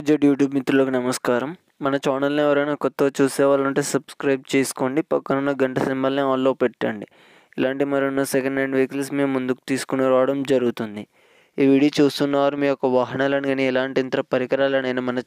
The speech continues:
ఛానల్లో ప్రకటించాలనుకుంటే వీడియోలో కనిపిస్తున్న WhatsApp నెంబర్కి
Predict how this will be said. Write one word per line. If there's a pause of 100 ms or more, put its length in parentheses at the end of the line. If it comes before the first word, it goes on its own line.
ఛానల్లో (100)
ప్రకటించాలనుకుంటే (580)
వీడియోలో
కనిపిస్తున్న
WhatsApp
నెంబర్కి